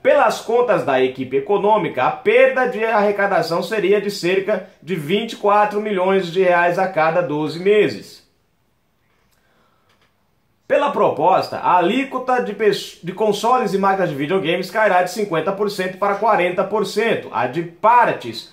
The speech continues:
e acessórios dos consoles sem tela incorporada diminuirá de quarenta por cento para trinta e dois por cento.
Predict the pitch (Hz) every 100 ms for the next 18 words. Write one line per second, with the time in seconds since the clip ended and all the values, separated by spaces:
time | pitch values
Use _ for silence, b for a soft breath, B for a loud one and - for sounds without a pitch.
0 | b b 139 175 185 220 - 208 220 180
1 | 135 160 - 220 196 196 190 160 202 190
2 | - 151 160 180 151 156 190 170 196 156
3 | 127 123 196 208 175 185 190 190 208 180
4 | 185 208 220 - 190 190 214 208 202 190
5 | 208 220 196 165 185 - 208 202 190 208
6 | 226 -